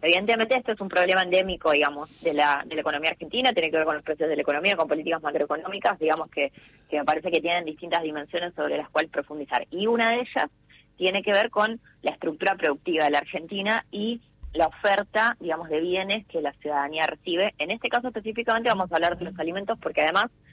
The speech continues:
los alimentos son, por un lado, un sector de la economía altamente concentrado, y por otra parte es, eh, digamos, el rubro de precios que siempre encabeza la evolución, digamos,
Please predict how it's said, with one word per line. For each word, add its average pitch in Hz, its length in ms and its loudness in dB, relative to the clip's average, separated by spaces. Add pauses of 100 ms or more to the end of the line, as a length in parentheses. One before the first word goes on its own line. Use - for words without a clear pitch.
(220)
los - 160 4
alimentos 185 480 0 (180)
son, 165 160 2
por 170 160 2
un 180 100 2
lado, 160 280 4 (380)
un 190 280 0
sector 190 400 2
de 185 140 6
la 165 200 6
economía 170 680 2
altamente 202 440 0
concentrado, 233 680 0 (720)
y 175 100 -4
por 175 140 4
otra 185 180 4
parte 208 480 2
es, 175 240 4 (160)
eh, 165 260 4
digamos, 160 320 2 (200)
el 151 200 2
rubro 170 640 4
de 151 180 -2
precios 160 480 2
que 151 140 -2
siempre 151 260 -2
encabeza 151 760 2
la 143 140 0
evolución, 143 540 0
digamos, 143 280 -2